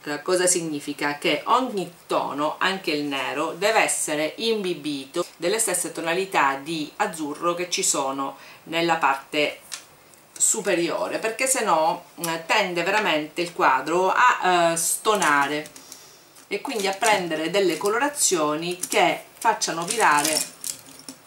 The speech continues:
male il colore. Prendo un pennellino sottile, un po' di nero che porto a tono e riprendo l'alberello.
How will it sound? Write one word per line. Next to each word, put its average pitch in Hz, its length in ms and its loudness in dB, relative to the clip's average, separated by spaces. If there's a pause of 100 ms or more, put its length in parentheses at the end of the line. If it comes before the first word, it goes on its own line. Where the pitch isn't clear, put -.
(960)
male 254 540 2
il 160 220 -6
colore. 151 680 -8 (540)
Prendo 180 380 0
un 151 100 -8
pennellino 165 680 -2
sottile, 175 960 -2 (320)
un 190 220 -10
po' 170 140 -4
di 165 140 -6
nero 156 560 0
che 147 240 -2 (140)
porto 143 680 -6 (1500)
a 156 120 -8 (120)
tono 170 580 -2 (2750)
e 160 100 -10
riprendo 147 680 -6
l'alberello. 143 920 -10